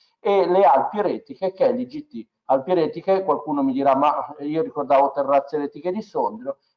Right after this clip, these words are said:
è cambiato l'anno scorso la denominazione, la,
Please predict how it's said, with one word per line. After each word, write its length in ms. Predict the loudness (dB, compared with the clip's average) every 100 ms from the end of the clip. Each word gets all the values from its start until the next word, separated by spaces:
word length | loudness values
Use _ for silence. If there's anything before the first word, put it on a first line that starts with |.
| _
è 160 | 2
cambiato 500 | 4 2 2 2 2
l'anno 260 | 2 2 0
scorso 480 | -2 -2 -2 -2 0
la 120 | 0
denominazione, 1000 | -2 -6 -6 -6 -8 _ _ -20 -20 _ -4
la, 240 | -2